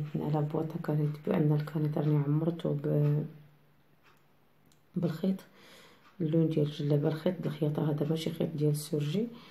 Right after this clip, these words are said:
لأنه ما كي-، كي-، ما كيخليش الخيط ديال، هذا الخيط هذا كتش-، كيجي في الخدمة مزيان وما كيجيش في ال-، ما كيخرجش لينا الفوق ديال الطرزة، حيت إلا كيبان السورجي البيض ما كي-،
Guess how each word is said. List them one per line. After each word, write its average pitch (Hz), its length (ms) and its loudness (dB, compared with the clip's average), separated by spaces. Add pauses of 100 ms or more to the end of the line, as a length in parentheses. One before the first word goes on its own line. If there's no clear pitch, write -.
(280)
لأنه 156 460 0
ما 151 140 4
كي-، 151 680 0 (680)
كي-، - 160 -6
ما 170 80 -6
كيخليش 165 540 0
الخيط - 240 -4 (100)
ديال، 156 280 -2 (240)
هذا 151 220 2
الخيط 147 300 -2
هذا 151 300 0
كتش-، - 280 -4
كيجي 156 300 0
في 151 60 -2
الخدمة 147 320 2
مزيان 160 420 2 (560)
وما 156 140 -2
كيجيش 151 440 0
في - 160 -8
ال-، 156 400 -2 (520)
ما 165 60 -4
كيخرجش 170 580 0
لينا 156 160 0
الفوق 151 380 -2
ديال 147 200 0
الطرزة، 151 460 -4 (240)
حيت - 300 -10
إلا 160 220 0
كيبان 160 380 0
السورجي 151 440 -2
البيض 151 400 0
ما 147 200 2
كي-، - 140 0